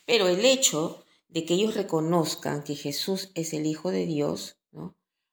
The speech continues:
Porque el acto de fe es más complejo que un acto de adhesión a una verdad o al reconocimiento de una verdad o realidad,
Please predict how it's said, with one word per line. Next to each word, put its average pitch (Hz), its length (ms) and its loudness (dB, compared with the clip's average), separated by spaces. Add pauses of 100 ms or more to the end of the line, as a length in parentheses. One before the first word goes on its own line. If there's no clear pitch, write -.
(140)
Porque 156 600 -4
el 147 180 -6
acto 147 300 -4
de 156 160 -2
fe - 440 -2
es 143 120 -4
más 143 240 -4
complejo 156 1300 -6 (460)
que 156 60 -8
un 151 140 -2
acto 151 300 -2
de 151 120 0
adhesión 147 400 -2
a 156 100 -2
una - 20 -2
verdad 165 440 0 (280)
o 151 140 -4
al 147 100 0
reconocimiento 151 920 -2
de 151 60 0
una 147 100 -2
verdad 151 500 -2
o 147 60 -4
realidad, 156 540 -2